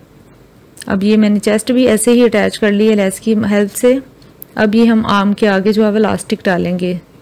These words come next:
द-, टेन इंच मैंने, अ, लिया है इसका। यहाँ पर हम अटैच कर लेंगे पहले इसको सिलाई की हेल्प से। अब हम ये डबल फोल्ड करेंगे कपड़ा, डबल करके ये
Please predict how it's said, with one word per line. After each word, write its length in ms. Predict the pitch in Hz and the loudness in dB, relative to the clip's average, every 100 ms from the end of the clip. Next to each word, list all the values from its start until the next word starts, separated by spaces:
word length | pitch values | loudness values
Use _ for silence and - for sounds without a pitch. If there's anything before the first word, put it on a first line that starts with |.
| - | -8
द-, 280 | 196 - 196 | -4 -4 -2
टेन 180 | 226 233 | 0 2
इंच 200 | 240 226 | 0 0
मैंने, 280 | 226 220 214 | -2 0 -2
अ, 360 | 202 208 208 202 | 0 0 0 0
लिया 300 | 208 214 226 | 2 2 2
है 160 | 240 | 2
इसका। 340 | 233 - 247 262 - - - - | 0 -2 -4 -4 -10 -20 -20 -2
यहाँ 180 | 226 233 | 0 2
पर 140 | 240 | 0
हम 160 | 240 220 | 2 0
अटैच 320 | 202 196 190 | 0 -2 -2
कर 160 | - 233 | -2 0
लेंगे 240 | 233 240 | 0 0
पहले 260 | 240 226 226 | 0 0 0
इसको 200 | 220 240 | 0 -4
सिलाई 260 | 233 214 | -2 -2
की 120 | 208 | -2
हेल्प 160 | 226 214 | -2 -2
से। 240 | - 240 247 - - | -2 -4 -4 -18 -8
अब 140 | - 220 | -2 2
हम 140 | 226 | 2
ये 120 | 226 | 2
डबल 240 | 214 185 202 | 2 0 -2
फोल्ड 420 | - 226 208 208 | -2 0 2 2
करेंगे 340 | 233 233 240 | 0 2 0
कपड़ा, 320 | 240 247 247 247 240 - - - | -2 -2 0 0 -2 -12 -14 -8
डबल 220 | 202 214 | -2 -2
करके 420 | 226 220 - 285 - - - - - | 0 -2 0 -2 -4 -20 -20 -20 -4
ये 340 | 220 233 226 | 2 4 2